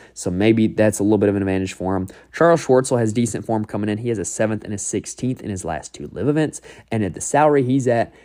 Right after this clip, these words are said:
sixteenth place finish would easily pay it off. Now, the, the very last dart throw that I do need to mention is Matt Jones. Didn't play well in his home country of Australia last week, but he does have an ability to pop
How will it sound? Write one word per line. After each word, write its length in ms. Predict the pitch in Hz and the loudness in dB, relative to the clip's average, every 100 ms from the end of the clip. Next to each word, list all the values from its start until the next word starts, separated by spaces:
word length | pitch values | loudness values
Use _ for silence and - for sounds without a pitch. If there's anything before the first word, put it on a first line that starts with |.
| _ | _
sixteenth 560 | - - 135 - 127 113 | -10 0 2 2 -2 -2
place 240 | 117 110 | 0 0
finish 280 | - 107 - | 0 -4 -2
would 120 | 101 - | -6 -4
easily 360 | 98 87 85 | -6 -6 -8
pay 200 | 82 - | -8 -10
it 120 | 64 - | -12 -12
off. 300 | - - _ - - - | -14 -18 _ -20 -20 -2
Now, 180 | 131 131 | 2 4
the, 160 | 135 135 | 6 4
the 260 | 135 165 - | 4 2 2
very 400 | 131 135 175 185 | -4 2 4 4
last 320 | 151 151 143 | 6 4 4
dart 240 | 123 123 - | 4 4 4
throw 140 | 123 | 2
that 120 | 113 | 2
I 40 | 104 | 0
do 160 | 120 | -2
need 120 | 120 117 | -2 -2
to 40 | |
mention 280 | 113 107 95 | -4 -6 -10
is 100 | 92 | -10
Matt 240 | 90 - | -10 -10
Jones. 480 | 98 135 156 147 - - _ - 110 | -4 -2 0 -2 -6 -16 _ -10 2
Didn't 260 | 160 196 185 | 4 4 2
play 220 | 151 147 | 4 6
well 200 | 131 127 | 6 4
in 60 | |
his 120 | 113 110 | -2 -4
home 200 | 117 113 | -6 -6
country 320 | 113 110 107 | -6 -4 -4
of 60 | |
Australia 500 | 90 78 - 101 107 | -4 -6 -4 -2 0
last 300 | 104 98 - | -2 -4 -4
week, 200 | 113 110 - _ 101 | -6 -6 -10 _ -6
but 80 | |
he 140 | 113 143 | -2 0
does 300 | 131 127 123 | 2 0 0
have 200 | 120 120 | -6 -4
an 60 | |
ability 340 | 107 107 107 107 | -2 0 0 0
to 100 | - | -4
pop 400 | - - 101 | -10 -6 -6